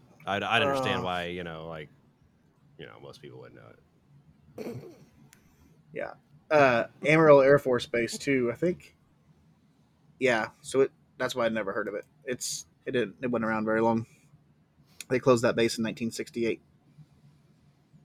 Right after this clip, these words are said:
Speaker 1: Pick up sticks.
Speaker 2: So, what year did he s-, okay, yeah, so anyways. Um, so,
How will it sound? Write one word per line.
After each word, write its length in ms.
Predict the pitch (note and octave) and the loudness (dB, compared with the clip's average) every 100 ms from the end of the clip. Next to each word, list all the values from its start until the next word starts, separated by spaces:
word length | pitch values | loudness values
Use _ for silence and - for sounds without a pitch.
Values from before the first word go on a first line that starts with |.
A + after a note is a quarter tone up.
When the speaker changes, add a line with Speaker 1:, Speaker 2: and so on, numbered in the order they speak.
| _ | _
Speaker 1:
Pick 140 | D#2+ | -14
up 80 | D#2 | -14
sticks. 180 | - C#2+ | -14 -12
Speaker 2:
So, 480 | - F2 D2+ D#2+ A#2 - - | -10 -10 -8 -10 -12 -18 -6
what 140 | A2 | 4
year 120 | C#3 | 6
did 100 | C3 | 6
he 60 | C3 | 2
s-, 180 | - - - _ _ _ | -2 -10 -20 _ _ _
okay, 220 | - - _ | -20 -20 _
yeah, 120 | - - | -8 -2
so 140 | - | 6
anyways. 320 | C#3 A2 - - _ - _ _ _ _ - - - | 6 6 0 -8 _ -20 _ _ _ _ -20 -20 2
Um, 460 | D#3 D#3+ E3 D#3+ D3+ | 8 12 12 8 4
so, 920 | - E3+ D#3+ D#3+ D#3 D#3 D#3+ F3 | 12 12 12 12 12 12 12 10